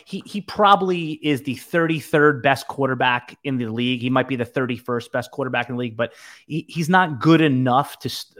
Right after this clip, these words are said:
to start on a team that needs to evaluate the young quarterback, which you and I talked about. Like, obviously, he's better than Davis Mills,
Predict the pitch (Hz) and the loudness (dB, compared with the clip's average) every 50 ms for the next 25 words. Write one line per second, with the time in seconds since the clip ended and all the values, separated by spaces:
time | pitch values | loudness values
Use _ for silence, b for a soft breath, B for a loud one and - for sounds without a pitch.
0 | 120 - - 127 - - - - 143 131 135 135 135 135 - 143 135 123 113 - | -16 -12 -10 -8 -8 -8 -2 2 4 4 4 4 2 0 -2 -2 -2 -2 -2 -4
1 | - - 151 143 143 143 135 123 127 107 131 135 135 127 - - 131 117 113 117 | -4 -4 -2 0 0 0 -2 -2 -2 -2 -2 -2 -2 -4 -4 -2 0 0 0 0
2 | 117 123 113 117 135 120 123 123 117 117 110 - 120 117 120 117 117 - 143 120 | -2 -2 0 2 2 2 2 2 0 -2 -4 -4 -2 -2 -2 -2 -2 -2 -2 0
3 | 107 113 107 - - 127 113 - 180 190 190 180 160 156 - 160 160 156 - 110 | 0 -2 -4 -4 -6 -8 -6 -2 0 2 2 2 2 2 2 2 0 0 -2 -6
4 | 95 87 78 - 113 117 - 131 147 175 185 175 - 147 131 113 120 104 92 92 | -14 -14 -12 -10 -12 -8 -2 0 0 2 0 0 -2 -4 -4 -4 -4 -6 -8 -10
5 | _ - 131 143 180 185 160 131 113 113 101 110 107 107 110 107 - - 120 110 | _ 0 2 2 2 2 0 0 -4 -6 -6 -8 -8 -8 -10 -12 -10 -8 -6 -6
6 | 104 107 113 113 - - | -6 -6 -8 -10 -14 -20